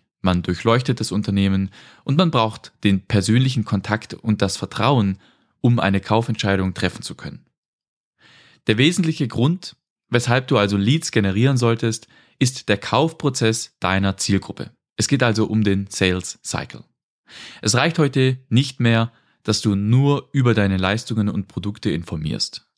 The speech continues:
Du musst einen Anreiz geben, wenn du eine Handlung erwartest und wenn du möchtest,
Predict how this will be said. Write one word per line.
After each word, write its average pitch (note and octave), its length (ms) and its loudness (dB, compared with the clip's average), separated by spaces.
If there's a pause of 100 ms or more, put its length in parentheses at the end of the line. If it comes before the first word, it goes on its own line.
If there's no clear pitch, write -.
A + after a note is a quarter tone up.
(100)
Du A2+ 80 2
musst B2+ 240 2
einen F2+ 240 -2
Anreiz B2+ 500 0
geben, G#2+ 380 -2 (400)
wenn G2+ 180 2
du F#2 400 -2
eine F2+ 160 0
Handlung B2+ 320 0
erwartest A2+ 640 -2 (600)
und G2 420 0 (260)
wenn B2+ 160 2
du E3+ 80 2
möchtest, A#2 680 -2